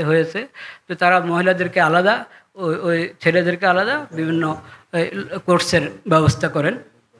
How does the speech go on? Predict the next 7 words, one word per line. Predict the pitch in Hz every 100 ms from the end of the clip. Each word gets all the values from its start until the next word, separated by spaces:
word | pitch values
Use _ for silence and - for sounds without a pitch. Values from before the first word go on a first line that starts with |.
| _ _ _ _ _ _
ওইভাবে | 151 160 185 214
অগ্রিম | 233 220 196 202 151 113 - - _ _ _ -
প্রত্যেকে | 180 - 185 196
প্রত্যেকের | 180 - 180 147
হকের | 151 190 180
ব্যাপারে | 175 165
সতর্ক | 160 151 170